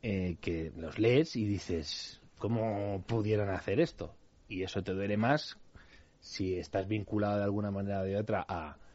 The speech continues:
a esas sociedades, ¿no? Lo que está viviendo el nacionalismo, o sea, Cataluña, por culpa del nacionalismo catalán, desde hace, bueno, desde hace cuarenta años, pero sobre todo desde los últimos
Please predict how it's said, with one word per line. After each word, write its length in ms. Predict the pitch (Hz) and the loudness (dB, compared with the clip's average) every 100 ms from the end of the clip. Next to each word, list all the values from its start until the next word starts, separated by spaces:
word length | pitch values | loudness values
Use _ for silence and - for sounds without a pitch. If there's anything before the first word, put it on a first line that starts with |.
| - - | -20 -16
a 180 | - 92 | 4 6
esas 260 | 98 104 95 | 8 8 8
sociedades, 640 | 98 - 92 90 80 73 101 | 4 6 4 4 2 -2 2
¿no? 180 | 143 - - - - - - | 2 0 -12 -16 -18 -20 -2
Lo 260 | - 113 107 | 10 12 12
que 100 | 101 | 12
está 180 | - 113 | 12 12
viviendo 380 | 131 120 107 101 | 12 10 12 10
el 80 | |
nacionalismo, 1000 | 98 - 101 92 90 92 95 90 87 80 | 8 4 2 4 4 4 2 2 2 0
o 80 | 82 | -2
sea, 100 | - | 0
Cataluña, 500 | 95 90 117 101 78 - | 2 6 8 8 4 6
por 220 | 110 - | 6 8
culpa 320 | 127 107 104 | 8 10 8
del 120 | 104 | 8
nacionalismo 800 | 104 104 104 104 101 101 95 92 | 6 6 6 6 8 8 6 6
catalán, 480 | 98 92 85 92 101 - - - - - - - | 4 2 0 -4 -10 -16 -18 -18 -20 -20 -20 -8
desde 400 | 107 98 101 98 | 2 6 8 8
hace, 640 | 98 - 107 92 87 85 80 82 - - - - - | 6 8 8 8 6 4 -2 -6 -12 -20 -20 -16 -2
bueno, 240 | 87 - - | -2 -2 -8
desde 160 | 85 87 | -2 0
hace 300 | - 104 90 | 6 6 6
cuarenta 340 | 98 - 110 87 | 4 4 6 4
años, 220 | 80 - | 0 -2
pero 360 | 98 87 87 - | 0 0 -2 -4
sobre 260 | - 92 80 | -2 0 2
todo 340 | 110 95 87 | 4 4 6
desde 140 | - | 4
los 180 | 90 - | 4 0
últimos 1120 | 104 110 107 98 92 90 85 - - - - | 0 0 0 -2 -4 -6 -10 -14 -18 -18 -18